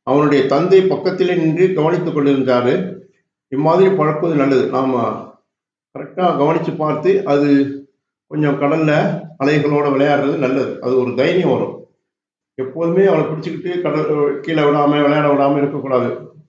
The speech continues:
ஓடி விளையாடினா கீழே விழுந்து காயமாகி விடுமோ,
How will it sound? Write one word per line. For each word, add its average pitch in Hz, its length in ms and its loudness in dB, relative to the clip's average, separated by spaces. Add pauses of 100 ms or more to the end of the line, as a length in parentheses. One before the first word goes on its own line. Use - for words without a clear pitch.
(840)
ஓடி 190 420 0 (300)
விளையாடினா 170 880 0
கீழே 185 320 6
விழுந்து 165 380 0
காயமாகி 160 540 0
விடுமோ, 151 580 -2